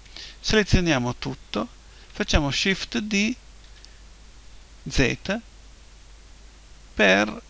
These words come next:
alzare, perché facciamo il torace. Facciamo,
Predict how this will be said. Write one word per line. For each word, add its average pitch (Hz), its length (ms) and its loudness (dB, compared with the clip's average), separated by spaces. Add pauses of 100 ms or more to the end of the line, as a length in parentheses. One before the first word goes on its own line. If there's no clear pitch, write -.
(420)
alzare, 147 920 0 (200)
perché 165 200 -10
facciamo 170 420 2
il 151 140 -2
torace. 139 600 -2 (760)
Facciamo, - 360 2